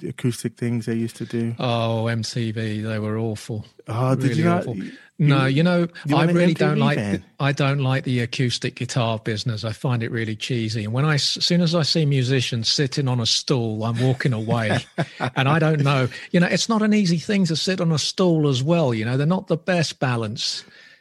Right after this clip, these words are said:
Speaker 2: chairs. So I don't know why the stool established itself as the go-to piece of furniture in the acoustic sessions, but the whole M T V Unplugged thing, I thought it was a bit cheesy.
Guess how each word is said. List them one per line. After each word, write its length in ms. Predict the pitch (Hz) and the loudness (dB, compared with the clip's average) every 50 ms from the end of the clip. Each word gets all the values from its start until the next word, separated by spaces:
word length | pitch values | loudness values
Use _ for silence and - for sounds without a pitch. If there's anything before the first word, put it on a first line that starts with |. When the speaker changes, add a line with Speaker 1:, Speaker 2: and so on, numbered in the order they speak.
| _ | _
Speaker 2:
chairs. 360 | - - 165 143 127 117 107 - | -4 0 0 2 2 2 0 0
So 100 | 156 151 | 0 0
I 20 | |
don't 220 | 151 180 185 196 | 0 0 0 0
know 180 | 190 170 175 170 | 0 0 0 0
why 420 | 151 147 147 156 165 165 165 160 156 | 0 0 0 2 2 2 2 0 0
the 100 | 151 139 | -2 -2
stool 400 | - - - 180 165 147 143 143 | -4 -2 0 2 2 2 2 0
established 680 | 123 - - - 165 151 147 127 151 139 - - - | 0 -2 -2 -2 -2 -2 0 0 -2 -2 -2 -2 -4
itself 520 | 143 165 - - - 147 147 135 123 - | -6 -6 -6 -4 -2 0 0 -2 -2 -2
as 140 | 151 123 - | -2 -2 0
the 100 | - 131 | -2 -2
go-to 560 | 123 - 143 139 143 131 - - 143 131 123 | 0 0 0 0 0 0 0 0 0 0 0
piece 280 | 123 131 131 131 123 - | 0 -2 -2 -2 -2 -4
of 80 | 131 - | -6 -4
furniture 560 | - 160 143 135 139 139 131 - - 135 117 | -2 -2 -2 0 0 -2 -2 -2 -2 -2 -2
in 120 | 117 123 | 0 -2
the 100 | 123 120 | -2 -2
acoustic 540 | 120 120 - 151 139 135 - - 123 113 - | -2 -2 -2 -2 -2 -2 -2 -4 -6 -6 -6
sessions, 560 | - - 160 143 123 - - 123 110 107 101 | -2 0 0 0 0 -2 -4 -6 -6 -8 -8
but 260 | - - 131 127 - - - - - - - - - - - | -4 -2 -2 -2 -2 -6 -14 -20 -18 -20 -20 -20 -16 -2 0
the 80 | - | 2
whole 200 | 139 170 165 156 151 | 4 4 4 4 2
M 120 | 147 135 | 0 0
T 180 | - 151 135 123 | 0 0 0 0
V 160 | 135 135 127 | 0 0 0
Unplugged 460 | 120 117 117 - 139 131 127 127 - | -2 -4 -4 -4 -4 -4 -4 -4 -4
thing, 180 | - 117 117 117 | -6 -6 -4 -4
I 60 | 113 | -6
thought 580 | - - - - - - - - 208 190 180 | -8 -10 -16 -20 -20 -12 -4 -2 0 0 0
it 120 | 185 190 190 | 0 -2 -2
was 160 | 160 135 143 | -2 -2 -2
a 60 | 139 | -2
bit 680 | 131 - - 156 143 - - - - - - - - - - - - - - - - _ _ _ _ _ _ | -4 -2 -2 0 0 0 -4 -8 -8 -6 -6 -6 -8 -10 -16 -20 -20 -20 -20 -20 -20 _ _ _ _ _ _
cheesy. 640 | - - - 147 139 143 139 131 123 - 113 107 104 | -8 -2 0 2 2 4 2 2 0 -2 -4 -4 -6